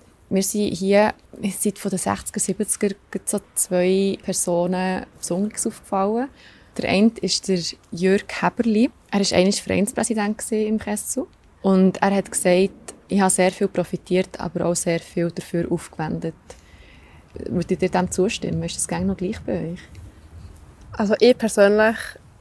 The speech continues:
Speaker 2: kann dem mega zustimmen. Wir haben lustigerweise vorhin über das geredet, weil das, was mir ist aufgefallen, als ich das erste Mal um die Wanderausstellung bin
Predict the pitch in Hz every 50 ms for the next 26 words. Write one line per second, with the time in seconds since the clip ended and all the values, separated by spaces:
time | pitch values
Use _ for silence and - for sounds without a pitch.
0 | - - - 208 - 196 208 214 202 240 277 - 226 226 - - - 214 220 226
1 | - - - 190 185 185 185 196 220 247 - - - 214 220 208 208 226 214 220
2 | 240 - - - 247 - 220 202 208 214 233 - - - 208 208 226 233 220 208
3 | - - 208 214 - - - - 202 208 247 - - - - - - - - -
4 | - - - - - - - - - - - - - - - - - 214 214 202
5 | 202 202 196 196 190 185 - - - - - - - 240 240 - 247 226 214 220
6 | 247 262 247 - 254 247 - - - 226 214 233 240 220 202 196 202 202 220 233
7 | - - - - - 214 208 214 - - 214 220 220 226 220 202 196 196 196 214
8 | 196 196 196 214 220 233 233 214 - - 214 208 220 220 - - - 196 190 -